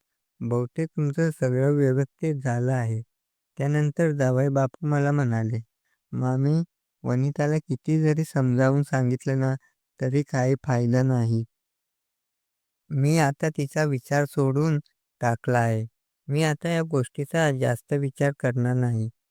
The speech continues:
ही गोष्ट ऐकल्यावर मला खूप वाईट वाटले. तेव्हा ते मला म्हणाले, "चला, तुम्हाला तुमच्या रूममध्ये घेऊन जातो." मी उठण्याचा प्रयत्न करू लागले,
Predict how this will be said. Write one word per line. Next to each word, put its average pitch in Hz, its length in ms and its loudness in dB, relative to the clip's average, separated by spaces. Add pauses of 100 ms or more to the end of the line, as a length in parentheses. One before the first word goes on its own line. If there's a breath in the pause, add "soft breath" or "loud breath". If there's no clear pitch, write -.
(280)
ही 151 120 -2
गोष्ट 151 380 -2
ऐकल्यावर 151 720 2
मला 139 340 2
खूप 147 220 -8 (100)
वाईट 123 320 -4
वाटले. 117 340 -4 (600)
तेव्हा 120 300 -2 (140)
ते 175 80 2
मला 156 400 4
म्हणाले, 117 480 0 (500)
"चला, 143 180 2
तुम्हाला 143 440 2
तुमच्या 147 420 0
रूममध्ये 143 600 0
घेऊन 131 380 0
जातो." 117 340 -4 (640)
मी 143 120 0
उठण्याचा 139 600 0
प्रयत्न 135 440 -2
करू 127 220 0
लागले, 117 400 0